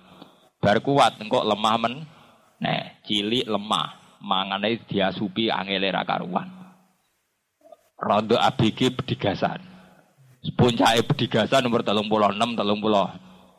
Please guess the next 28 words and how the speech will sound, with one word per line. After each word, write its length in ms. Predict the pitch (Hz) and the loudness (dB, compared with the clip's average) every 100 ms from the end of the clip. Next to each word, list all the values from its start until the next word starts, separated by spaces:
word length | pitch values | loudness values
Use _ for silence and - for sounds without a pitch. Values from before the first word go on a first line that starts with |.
| _ _ _ - _ _ _ - | _ _ _ -20 _ _ _ -10
Eh, 400 | - - - _ | -10 -10 -16 _
bariku 560 | - 92 95 117 120 110 | -4 -4 -2 0 2 2
rentah 400 | 104 107 95 101 | 0 0 -2 -2
meneh 240 | 107 101 | -2 -4
tuwek, 480 | 107 92 92 - - | -4 -4 -4 -6 -6
pikun. 480 | 107 - 127 87 - - - _ _ _ _ _ _ _ _ - 156 | -6 2 2 2 -2 -20 -20 _ _ _ _ _ _ _ _ -2 4
Lha 80 | 180 | 4
iku 160 | 196 262 | 4 2
umpama 400 | 247 240 233 226 | 4 6 8 8
ora 80 | 226 | 6
nyebut 320 | 220 185 185 180 | 4 2 6 8
Allah, 400 | 196 196 170 180 | 8 10 8 8
apa 160 | 208 | 8
hebate 400 | 175 175 180 208 202 | 6 6 6 6 4
ilmune 320 | 196 185 180 | 4 2 -2
Quran? 400 | 180 170 113 117 | 2 2 2 2
Manusia 480 | 147 165 175 180 175 | 2 4 2 4 4
itu 160 | 180 190 | 4 0
kecil. 480 | 143 - 110 87 - - - 185 | -2 -4 -6 -6 -10 -20 -20 -6
Kemudian 540 | 131 151 143 160 175 | -2 0 2 4 2
setelah 320 | 170 151 147 | 0 0 0
kecil 340 | 147 143 170 165 | 0 -4 -4 -4
menjadi 600 | 147 123 113 - 143 156 - _ - | -2 0 0 0 -4 -4 -10 _ -6
remaja, 640 | 113 113 110 - 101 90 - | -4 0 -2 -2 -4 -4 -4
setelah 320 | 135 131 143 | 2 2 2
remaja 400 | 135 117 - 165 | 2 0 2 -2
menjadi 360 | 139 117 107 135 | 0 -2 0 -2
tu-, 240 | 156 180 | -2 -4